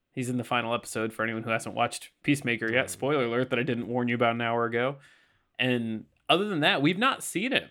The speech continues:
Speaker 1: So, like, we don't know. It, man, it would be a hell of a trip to, like, give us Reverse Flash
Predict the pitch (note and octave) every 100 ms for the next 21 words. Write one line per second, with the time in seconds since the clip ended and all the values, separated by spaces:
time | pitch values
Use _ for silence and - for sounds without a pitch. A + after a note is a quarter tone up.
0 | - _ - E3 D3 C#3+ B2 D#3 G#3 E3
1 | C3 D3 D3+ C#3+ C3 B2 B2 _ _ _
2 | _ _ _ _ - F#3 C#3+ F3 F3 F3
3 | E3+ E3+ A2 E3+ F3+ A#2+ - F3 C#3 -
4 | _ - D3+ C3 A#2+ A#2 - - _ _
5 | _ _ _ _ _ _ A2+ C3 C#3+ C#3
6 | C3 B2+ A#2+ B2+ B2+ - B2+ C3 B2 A2+
7 | - - -